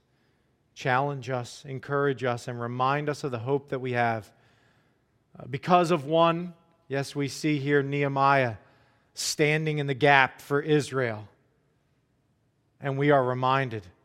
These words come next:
that we have a merciful high priest who stands for us. We thank you for that. And we pray in Jesus' name. Amen.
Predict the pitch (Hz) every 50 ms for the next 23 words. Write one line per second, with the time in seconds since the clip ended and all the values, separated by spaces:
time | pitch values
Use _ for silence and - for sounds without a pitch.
0 | _ _ _ _ _ _ _ _ _ _ _ _ _ - - 127 123 123 143 147
1 | 127 120 123 117 113 113 110 - - 131 117 110 117 123 123 123 110 - - 117
2 | - 127 120 104 107 113 117 113 107 - - - 117 107 104 - - - _ -
3 | _ _ _ _ _ _ _ _ _ _ _ _ _ _ _ _ _ _ _ _
4 | _ - 131 120 - - - - 127 123 120 117 113 110 - - - 123 110 107
5 | 107 110 123 - - - - _ _ _ _ _ _ _ _ _ _ _ _ _
6 | _ _ _ _ _ _ _ _ _ _ - 123 120 107 - - 131 123 120 -
7 | - 113 98 - - 113 101 87 95 98 101 - _ _ _ _ _ _ _ _
8 | _ _ _ _ - 120 117 113 - - - 127 120 113 110 104 101 92 104 107
9 | 98 110 104 - - 92 87 85 87 _ _ _ _ _ - - _ _ _ -
10 | 113 110 104 104 98 87